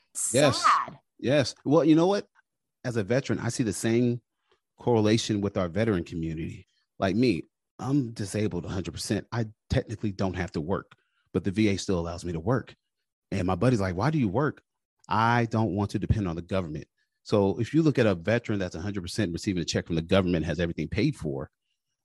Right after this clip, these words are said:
Speaker 1: I'm not gonna say that that guy is not a, a bad person, but a lot of the guys I know that are like that, they have a lot of problems.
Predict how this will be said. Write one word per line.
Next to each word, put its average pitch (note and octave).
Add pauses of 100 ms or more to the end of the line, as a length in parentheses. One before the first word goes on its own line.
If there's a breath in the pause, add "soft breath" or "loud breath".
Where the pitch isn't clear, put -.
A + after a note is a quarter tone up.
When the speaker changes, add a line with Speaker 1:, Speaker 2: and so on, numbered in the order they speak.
(120)
Speaker 1:
I'm A#3+
not G3
gonna C#3+
say B2
that G#2
that A2
guy G2+
is F2+
not G2
a, E2 (180)
a F#2+
bad F2+
person, E3+
but F2+ (520)
a G#2
lot A#2+
of A#2+
the A2+
guys A2
I G#2+
know G#2+
that F#2+
are F2+
like G#2+
that, F#2+
they F#2+
have F#2
a E2+
lot F2
of -
problems. F2